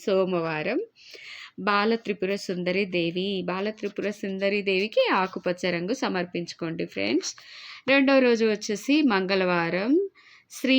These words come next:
మహాగౌరీ దేవి. మహాగౌరీ దేవికి పసుపు రంగు శారీ సమర్పించుకోండి. మీరు కూడా పసుపు రంగు శారీ,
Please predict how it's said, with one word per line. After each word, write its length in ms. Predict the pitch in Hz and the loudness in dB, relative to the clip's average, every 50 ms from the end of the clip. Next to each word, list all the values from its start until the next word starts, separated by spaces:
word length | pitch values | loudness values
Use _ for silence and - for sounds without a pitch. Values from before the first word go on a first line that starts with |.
| 269 | 6
మహాగౌరీ 800 | 254 233 208 202 190 214 214 220 208 196 202 190 190 190 202 208 | 4 4 2 0 0 0 0 2 2 2 2 2 2 2 0 0
దేవి. 560 | 208 - 185 175 175 175 180 185 185 180 175 185 | 0 0 2 2 2 2 0 0 -2 -2 -2 -2
మహాగౌరీ 680 | 175 180 190 190 190 220 220 214 202 196 185 190 190 190 | -2 -4 -4 -4 -2 -2 -2 -2 0 -2 -2 -2 -2 -4
దేవికి 440 | 180 185 180 175 180 190 185 - 294 302 | -2 -2 -2 -2 -2 -2 -2 0 0 0
పసుపు 360 | 294 196 185 180 - - 190 | 0 -2 -4 -4 -6 -6 -4
రంగు 280 | 185 185 185 180 185 | -4 -2 -2 -4 -4
శారీ 320 | 185 - 185 180 170 196 254 | -6 -4 -4 -4 -2 -2 -2
సమర్పించుకోండి. 880 | 302 302 269 208 185 175 180 - 180 180 175 - - - 185 196 240 339 311 | -2 -2 -2 -2 -2 -4 -4 -6 -8 -8 -8 -10 -8 -8 -6 -4 -2 0 0
మీరు 260 | 233 220 220 196 180 | 0 0 -2 -4 -4
కూడా 240 | - 180 175 208 262 | -4 -4 -2 -2 -2
పసుపు 340 | - 262 226 - - - | -2 -2 -4 -4 -6 -8
రంగు 240 | 180 180 175 175 - - | -6 -6 -6 -6 -10 -12
శారీ, 340 | - - 185 180 170 175 | -8 -6 -4 -2 -2 -4